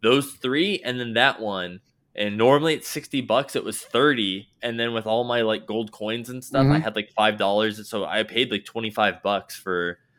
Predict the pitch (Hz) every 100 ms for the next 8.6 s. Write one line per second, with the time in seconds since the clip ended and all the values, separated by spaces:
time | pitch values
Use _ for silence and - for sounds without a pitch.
0 | _ _ - - 120 98 95 92 87 -
1 | 78 80 - 82 82 87 135 - - 95
2 | 98 151 - - 101 90 87 85 76 -
3 | - 147 147 78 78 117 127 151 127 170
4 | 214 147 - 131 127 120 110 104 135 127
5 | 117 123 151 117 98 104 107 117 123 117
6 | 95 107 123 - 117 - 113 123 123 110
7 | 104 104 107 98 98 117 113 101 98 _
8 | _ _ - 101 98 85